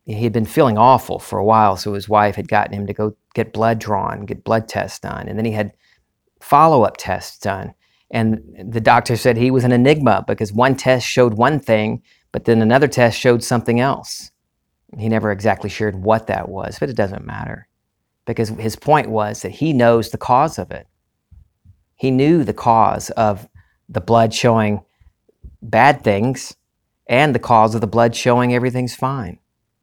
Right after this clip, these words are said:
Knowing who you really are doesn't mean there aren't going to be things in life to, with which to deal. But now you know who you really are, and you know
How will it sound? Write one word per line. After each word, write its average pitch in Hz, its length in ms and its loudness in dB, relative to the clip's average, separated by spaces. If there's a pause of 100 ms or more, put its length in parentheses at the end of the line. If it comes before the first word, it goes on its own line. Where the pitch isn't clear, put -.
(400)
Knowing 139 400 -2
who 131 140 0
you 131 220 2
really 110 300 2
are 113 280 2
doesn't 107 300 -4
mean 107 340 -2 (500)
there 110 180 -2
aren't 120 200 0
going 117 120 0
to 110 60 0
be 107 140 -4
things 120 460 0
in 104 120 -4
life 107 580 0 (140)
to, 110 320 -6
with 110 200 -6
which 120 240 -2
to 107 100 -4
deal. 113 580 -2 (1400)
But 110 100 -4
now 131 300 2
you 117 220 2
know 110 600 0
who 120 240 -2
you 104 240 -4
really 98 320 -4
are, 104 360 -4
and 101 160 -6
you 107 100 -4
know 123 600 -2